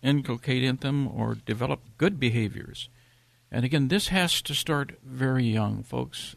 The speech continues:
Um, I think most of us that have worked with children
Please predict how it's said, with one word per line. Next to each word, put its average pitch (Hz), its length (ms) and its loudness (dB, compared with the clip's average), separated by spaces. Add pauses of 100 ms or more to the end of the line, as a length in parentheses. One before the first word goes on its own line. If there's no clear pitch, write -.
(100)
Um, 113 720 -4 (760)
I 117 140 -6
think 143 560 -6
most 135 400 -4
of 135 80 -2
us 135 160 -2
that 131 100 2
have 117 120 0
worked 123 340 -2
with 117 180 -4
children 139 640 2